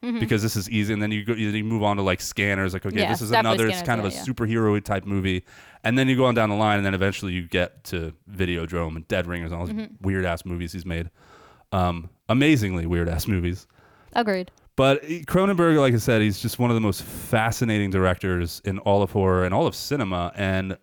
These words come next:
Speaker 2: I cannot wait to see, um, uh, fu-, uh, Crimes of, was it Future Crimes? What the fuck is it called? It went right out of my head. The new movie's got coming out,
Speaker 1: Yeah,
Speaker 2: like,
Speaker 1: we
Speaker 2: next
Speaker 1: just
Speaker 2: month.
Speaker 1: saw, uh,
Speaker 2: Future Crimes?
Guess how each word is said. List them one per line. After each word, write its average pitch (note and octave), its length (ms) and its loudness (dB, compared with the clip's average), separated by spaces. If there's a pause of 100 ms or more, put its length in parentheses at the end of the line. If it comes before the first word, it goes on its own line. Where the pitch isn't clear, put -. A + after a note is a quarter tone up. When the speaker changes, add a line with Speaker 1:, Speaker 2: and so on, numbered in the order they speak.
(120)
Speaker 2:
I G#2 220 0 (280)
cannot B2 800 2
wait G2+ 400 2 (720)
to - 160 0
see, F#2+ 640 0 (680)
um, F2+ 440 0 (540)
uh, F#2 160 2
fu-, - 300 -8
uh, G2+ 80 -14 (100)
Crimes A2+ 240 0
of, A#2+ 220 -4
was G2 140 -2
it - 100 -14
Future - 260 -4
Crimes? E3+ 260 2
What E3+ 100 -4
the - 60 -10
fuck F3 180 0
is D#3+ 100 4
it D3 40 -8
called? D3 200 4
It - 20 4
went A#2 160 2
right C3 80 4
out B2+ 60 2
of B2 80 4
my A#2 60 4
head. G2 260 2
The A#2+ 100 2
new D3 120 4
movie's A2 200 4
got F#2 180 0
coming G2 180 0
out, F2+ 220 -2
Speaker 1:
Yeah, B3 260 4
Speaker 2:
like, A3 100 6
Speaker 1:
we G#3+ 80 4
Speaker 2:
next - 100 4
Speaker 1:
just A3+ 100 2
Speaker 2:
month. A#3+ 160 4
Speaker 1:
saw, A3 240 4
uh, F#3+ 360 2
Speaker 2:
Future E3+ 240 -2
Crimes? D#3+ 480 -2